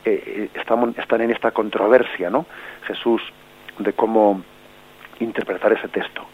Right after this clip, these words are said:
Y dice Mateo veintidós cuarenta y tres y siguientes: "Estando reunidos los fariseos,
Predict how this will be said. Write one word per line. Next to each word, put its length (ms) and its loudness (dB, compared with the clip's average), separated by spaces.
Y 60 -6
dice 360 -4
Mateo 340 -2
veintidós 440 -4
cuarenta 300 -2
y 40 -6
tres 180 -2
y 140 -8
siguientes: 420 -14
"Estando 360 4
reunidos 420 6
los 160 2
fariseos, 600 2